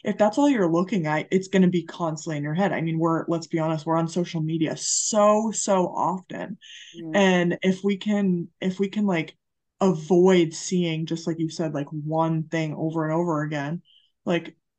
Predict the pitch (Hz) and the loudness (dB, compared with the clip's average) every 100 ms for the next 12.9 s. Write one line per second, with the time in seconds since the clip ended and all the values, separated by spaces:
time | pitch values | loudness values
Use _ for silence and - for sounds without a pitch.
0 | 190 180 185 185 - - - 190 185 196 | -6 -2 -2 -2 -10 -14 -4 -4 -4 -8
1 | - - - 202 214 214 190 - 214 285 | -10 -16 -6 -2 -2 -4 -8 -8 -8 -8
2 | - 165 151 165 180 220 233 - 392 320 | -4 -2 -2 -2 -4 -4 -6 -4 -2 0
3 | 185 135 180 - 254 170 147 143 147 131 | 0 0 -2 0 -2 0 -2 -2 -4 -4
4 | 147 165 175 165 - _ - _ _ _ | -4 -6 -4 -4 -6 _ -20 _ _ _
5 | _ _ - 196 185 175 170 170 180 180 | _ _ 2 4 4 4 2 0 -2 0
6 | 190 180 170 180 190 - 196 208 - 190 | 2 2 0 -2 -2 0 0 0 -2 -2
7 | 185 214 202 170 165 170 175 - - 202 | 0 -2 -2 0 0 -2 -4 -4 0 2
8 | 214 208 208 190 185 202 185 190 202 170 | 2 2 2 2 0 0 -2 0 -2 -2
9 | 165 135 147 208 202 202 202 190 185 175 | -4 -8 -4 -2 0 0 -2 -2 -4 -4
10 | 190 - 202 202 208 202 190 185 165 156 | -4 -4 -4 -2 -4 -4 -6 -4 -2 -2
11 | - 170 - _ - - 208 175 180 240 | -2 -4 -6 _ -20 -8 -2 2 4 4
12 | 277 220 - 170 165 151 156 202 254 | 2 -2 -2 -2 0 -2 0 0 -2